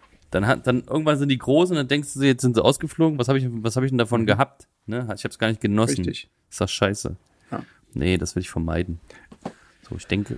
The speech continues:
Speaker 1: also
Speaker 2: Siehst du,
Speaker 1: ich
Speaker 2: und ich hab ja, ich hab
Speaker 1: wir
Speaker 2: ja
Speaker 1: machen
Speaker 2: noch
Speaker 1: eine,
Speaker 2: was.
Speaker 1: wir machen
Speaker 2: Ihr
Speaker 1: mal eine
Speaker 2: wart doch auf der
Speaker 1: Testphase
Speaker 2: Messe.
Speaker 1: jetzt, wenn's, wenn's,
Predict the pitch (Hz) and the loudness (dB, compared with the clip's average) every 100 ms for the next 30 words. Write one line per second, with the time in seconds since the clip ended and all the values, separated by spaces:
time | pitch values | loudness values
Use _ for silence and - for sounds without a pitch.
0 | - 92 175 190 151 165 165 170 165 165 | -2 2 4 6 4 4 2 2 2 -4
1 | - - 113 143 165 147 123 131 151 156 | -4 2 6 6 8 6 6 6 6 6
2 | 135 117 160 180 - 165 160 156 156 151 | 6 6 6 4 4 6 8 6 4 2
3 | 151 - - 117 113 - - 117 110 | 0 -4 -2 0 0 -4 -4 -4 -4